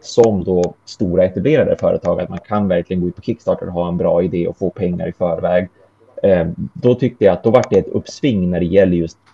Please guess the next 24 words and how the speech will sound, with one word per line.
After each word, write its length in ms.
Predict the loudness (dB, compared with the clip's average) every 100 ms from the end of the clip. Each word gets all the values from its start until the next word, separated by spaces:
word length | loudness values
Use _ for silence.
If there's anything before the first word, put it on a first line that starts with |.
| 0
franchises 680 | 2 2 0 -4 -4 -14
i 60 | -12
synnerhet, 480 | -8 -4 -2 -4 -6
som 120 | -8
sagt. 260 | -4 -4 -6 -8
Alltså, 200 | -8 -8 -20 -12
går 240 | -4 2 2
man 140 | 2
tillbaka 420 | 4 4 4 2
liksom, 440 | -2 -2 -4 -4 -8 _ _
vad 200 | 2 4
är 40 |
det, 60 | 2
tio 320 | 0 -2 2
år 200 | 2 2
i 80 | -2
tiden 500 | -4 0 0 -2 -6
mer, 420 | -4 -2 0 -2
skulle 200 | -4 -10
jag 100 | -10
tro 120 | -8 -10
kanske 300 | -10 -8 -8
rent 180 | -4
av. 180 | -4 -4